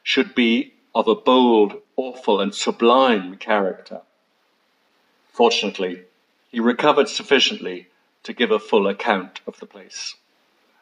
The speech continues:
The Latouches soon found themselves inundated with requests to visit their little rustic retreat. They were remarkably tolerant and did allow other people to come onto the estate.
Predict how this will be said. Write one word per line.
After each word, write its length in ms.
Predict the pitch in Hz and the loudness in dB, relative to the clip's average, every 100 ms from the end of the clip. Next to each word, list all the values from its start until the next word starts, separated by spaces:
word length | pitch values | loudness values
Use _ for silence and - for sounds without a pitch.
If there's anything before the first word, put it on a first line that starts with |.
| _ | _
The 80 | 127 | -4
Latouches 640 | 135 143 202 196 120 107 - _ _ | -2 0 0 0 -2 -4 -8 _ _
soon 280 | - 190 190 | -6 -4 -2
found 320 | 151 120 110 | 0 2 0
themselves 500 | 104 - 104 98 - _ _ _ | -6 -4 -4 -4 -8 _ _ _
inundated 760 | 160 175 139 214 101 - 95 - _ | -2 0 0 0 -2 -4 -10 -12 _
with 220 | 113 - | -10 -6
requests 640 | 110 - 127 107 - - - _ | -6 0 -2 -2 -8 -18 -20 _
to 120 | - | -10
visit 500 | 107 123 110 90 - | -2 -2 -2 -6 -6
their 100 | - | -4
little 300 | 104 104 98 | -2 -2 -4
rustic 440 | 90 104 - 101 - | 0 -2 -2 -8 -10
retreat. 560 | 101 101 - 104 87 - - _ - - _ _ | -12 -10 -4 -4 -6 -16 -18 _ -20 -20 _ _
They 80 | 143 | 0
were 180 | 156 | 2
remarkably 720 | 151 156 165 175 175 104 92 85 | 0 0 2 0 0 -4 -4 -8
tolerant 580 | - 101 85 80 - - _ _ _ _ | -2 -2 -2 -8 -14 -18 _ _ _ _
and 140 | 110 | -12
did 160 | 104 139 | 0 2
allow 400 | 139 110 98 104 _ | 4 2 0 -4 _
other 220 | - 117 120 | -4 -2 -4
people 480 | 107 92 - 95 _ _ _ | -10 -12 -14 -16 _ _ _
to 80 | _ | _
come 180 | 110 | -4
onto 240 | 110 101 - | -4 -4 -8
the 120 | 85 | -14
estate. 540 | 87 - 95 80 - | -12 -8 -8 -8 -14